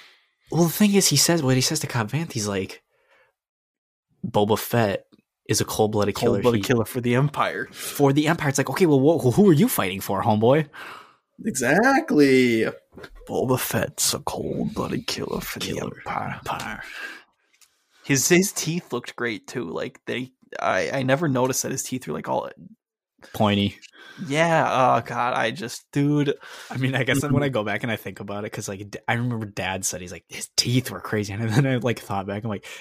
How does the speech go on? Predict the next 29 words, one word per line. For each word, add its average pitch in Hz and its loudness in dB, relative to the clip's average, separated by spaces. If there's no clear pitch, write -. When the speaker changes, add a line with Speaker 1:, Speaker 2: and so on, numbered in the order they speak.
Speaker 1:
"Yeah, 110 0
if 208 -4
he 120 -2
just, 139 -2
like, 156 4
a 117 0
bunch 110 -2
of - -16
pearly 104 2
whites 98 0
in 110 2
his 110 0
mouth, 107 2
I'd 110 2
have 113 0
been 101 2
like, 95 -4
'What 104 0
am 104 -2
I 101 0
looking - -6
at?'" - -4
Speaker 2:
Yeah. - 0
Wait, 175 4
did 175 0
you 156 -4
talk 196 0
to 262 2
Dad 151 0